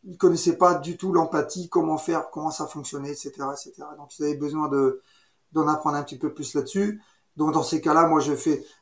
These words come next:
j'ai une matinée où je, je, je suis sur la théorie, hein. Et puis, tout l'après-midi, c'est, c'est plutôt de la pratique. On les met en pratique. Et effectivement, même en pratique,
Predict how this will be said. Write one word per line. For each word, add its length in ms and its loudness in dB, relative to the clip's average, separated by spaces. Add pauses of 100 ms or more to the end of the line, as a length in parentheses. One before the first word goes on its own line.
j'ai 140 4
une 60 2
matinée 480 6
où 140 6
je, 540 2 (400)
je, 180 -20
je 160 -8
suis 140 -8
sur 160 0
la 80 0
théorie, 480 6
hein. 120 -2 (440)
Et 100 -2
puis, 180 -8
tout 120 -4
l'après-midi, 480 -2
c'est, 260 -4
c'est 140 -4
plutôt 200 -8
de 40 -6
la 80 -2
pratique. 480 -8 (100)
On 40 -10
les 80 0
met 80 -4
en 80 -4
pratique. 380 -6 (260)
Et 60 6
effectivement, 680 4
même 220 4
en 60 6
pratique, 640 -2